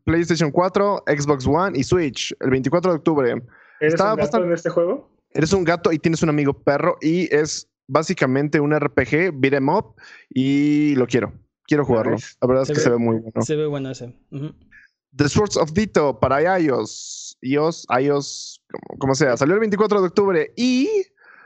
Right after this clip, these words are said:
Speaker 1: es como un, es un juego procedural donde ciertos héroes tienen la misma espada. Cada
Speaker 3: Sí.
Speaker 1: Cada que mueren, se supone que pasan cien años, el mundo,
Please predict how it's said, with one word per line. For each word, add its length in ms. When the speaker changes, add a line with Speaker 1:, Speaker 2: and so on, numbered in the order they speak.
Speaker 1:
es 160
como 340
un, 640
es 280
un 140
juego 220
procedural 480
donde 420
ciertos 420
héroes 240
tienen 160
la 60
misma 240
espada. 420
Cada 380
Speaker 3:
Sí. 40
Speaker 1:
Cada 160
que 120
mueren, 380
se 120
supone 300
que 60
pasan 260
cien 200
años, 240
el 80
mundo, 540